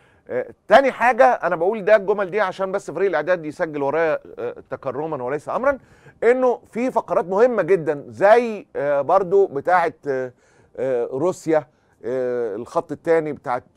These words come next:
شرودر، ال-، آه، ال-، آه، الخطاب التاريخي لشولتز، آه، آه، كنا اتكلمنا عنه، آه، بتوسع،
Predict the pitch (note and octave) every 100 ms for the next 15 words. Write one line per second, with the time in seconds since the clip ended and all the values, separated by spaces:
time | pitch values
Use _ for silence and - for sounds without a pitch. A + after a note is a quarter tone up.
0 | B2+ - D#3 E3 D#3 D#3 - - A#2+ B2
1 | B2+ C3 B2 A#2 A2 A2+ - _ _ G#2+
2 | A#2 A#2 A#2 A2+ A2+ - C3 B2+ B2+ -
3 | - - C#3 - - G3 E3+ - D3 E3
4 | A#3 - C3+ F#3+ F#3+ E3+ - - _ _
5 | _ - C3+ C3 A#2 B2+ A#2 A2+ - B2
6 | - C#3+ D3 F3 D#3 B2+ E3+ E3+ D#3+ -
7 | C3 B2+ B2 B2 A#2+ A#2 A2+ A2+ A2 F#2
8 | F#2+ E2 A#2 D#3 C#3 D#3 F#3 - E3+